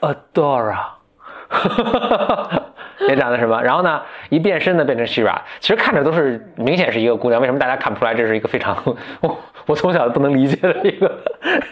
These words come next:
<laughs> 一个，但是，OK，是这样，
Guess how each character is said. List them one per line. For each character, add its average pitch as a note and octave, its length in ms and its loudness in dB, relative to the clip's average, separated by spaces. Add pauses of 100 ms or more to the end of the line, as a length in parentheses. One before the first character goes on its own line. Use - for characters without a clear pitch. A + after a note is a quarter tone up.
<laughs> C4 720 -2
一 B2+ 80 2
个， B3 60 0
但 D3+ 140 0
是， D3+ 160 0 (220)
OK， C3 220 0 (180)
是 - 100 -8
这 B2 40 2
样， - 100 -4